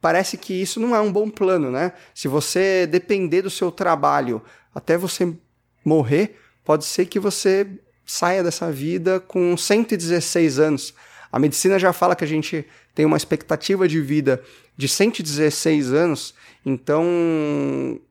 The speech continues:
se esse plano der errado e a gente <laughs> viver até lá,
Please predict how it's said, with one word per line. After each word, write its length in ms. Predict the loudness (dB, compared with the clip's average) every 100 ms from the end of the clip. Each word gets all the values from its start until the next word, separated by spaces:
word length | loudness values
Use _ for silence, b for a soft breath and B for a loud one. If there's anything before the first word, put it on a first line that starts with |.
| _ _
se 240 | -14 -4 -2
esse 200 | -2 -2
plano 240 | 0 0
der 180 | 2 2
errado 340 | 2 0 2
e 60 | 0
a 40 |
gente 220 | 0 -2
<laughs> 20 | 0
viver 280 | 0 2
até 260 | 0 0 0
lá, 400 | 2 0 0 -4